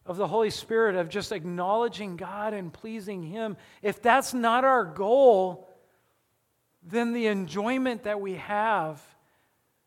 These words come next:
with God is not there. We're not gonna model Christ. We're not being a Christian if we're not seeking to please Him.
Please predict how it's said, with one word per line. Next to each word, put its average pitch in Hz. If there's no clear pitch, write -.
with 165
God 208
is 175
not 180
there. 180
We're 196
not 220
gonna 220
model 190
Christ. -
We're 196
not 208
being 262
a 214
Christian 220
if 196
we're 220
not 196
seeking 190
to 165
please 185
Him. 151